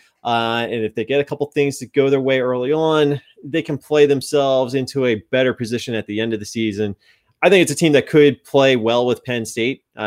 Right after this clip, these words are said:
I think we've seen that the last couple of years, uh, for the most part. And I think that they could play in a New Year's Day bowl game. So I'm gonna lump them in with that tier as well. I already had Iowa in my New Year's Six bowl tier, so, uh,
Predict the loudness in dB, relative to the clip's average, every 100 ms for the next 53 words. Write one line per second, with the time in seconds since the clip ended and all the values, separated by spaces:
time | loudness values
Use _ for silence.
0 | -4 -6 -8 -12 -10 -6 -4 -2 -2 -4
1 | -6 -8 -4 -2 -2 -4 _ _ _ -18
2 | -8 -2 2 2 2 2 2 2 0 0
3 | 0 -2 -4 -2 -2 0 -2 0 -2 0
4 | -2 0 2 4 2 -2 _ _ -2 0
5 | 2 2 0 0 0 4 6 4 4 2
6 | 0 -2 -2 -6 -12 _ 0 2 4 4
7 | 2 0 -2 2 2 2 -2 -2 -2 -2
8 | -2 -2 -2 -2 -2 -2 0 2 2 2
9 | 2 2 2 4 2 0 -4 -6 -6 -6
10 | -8 -8 -10 -10 -6 -4 -4 -6 -8 -6
11 | -6 -6 -4 -4 -6 _ _ -6 -4 -4